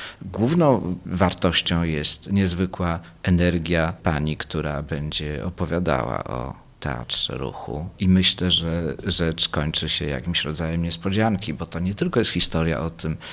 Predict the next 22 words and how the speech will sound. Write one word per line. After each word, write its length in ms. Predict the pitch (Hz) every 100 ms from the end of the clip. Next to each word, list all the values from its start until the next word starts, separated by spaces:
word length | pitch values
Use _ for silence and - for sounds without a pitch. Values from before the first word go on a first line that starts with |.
| - 95
jakie 340 | 85 - 82
są 440 | - 69 78 69 80
standardy 1160 | - - - - - 78 78 80 78 78 80
rozumienia 640 | 82 80 78 80 78 78
teatru 360 | 76 78 - 82
współczesnego, 640 | - 82 78 78 - 80
jakie 200 | 76 -
stereotypy, 680 | 82 80 82 82 82 80 -
y, 680 | 76 67 57 82 67 85 85
towarzyszą 880 | - 80 80 78 - 67 67 65 - 73 82 76 71
recepcji 640 | 85 90 - 82 - -
teatru 880 | 71 - 71 71 - 71 71 69 73
ruchu, 540 | 85 78 - 76 73 71 - - -
współczesnego 680 | - - 82 85 - 82 82
teatru 340 | 73 73 -
tańca, 460 | 78 76 64 - 80 - - -
ale 220 | 98 101
również 500 | 101 92 104 117 - - -
być 280 | 90 92 -
może 480 | 80 76 95 110 76
o 80 |
tym, 320 | 82 95 104